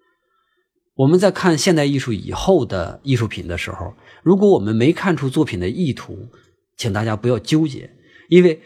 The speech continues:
很多艺术本身并没有明确的指向，不像古典画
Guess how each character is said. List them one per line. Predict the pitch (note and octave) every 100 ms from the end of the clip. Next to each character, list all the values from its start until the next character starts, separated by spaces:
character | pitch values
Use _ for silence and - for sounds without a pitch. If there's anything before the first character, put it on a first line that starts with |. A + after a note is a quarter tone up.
| _
很 | - C3+ G#2+
多 | A#2+ F#3
艺 | G3
术 | E3+ B2+
本 | - F#2 -
身 | - A2+
并 | A2+ A#3 F3
没 | C3
有 | C#3+ - - -
明 | A#2 A#2 F3
确 | - F3+
的 | G#2+
指 | -
向， | - - - -
不 | A#2+
像 | C3 A2
古 | A2+
典 | B2
画 | - F#2+ -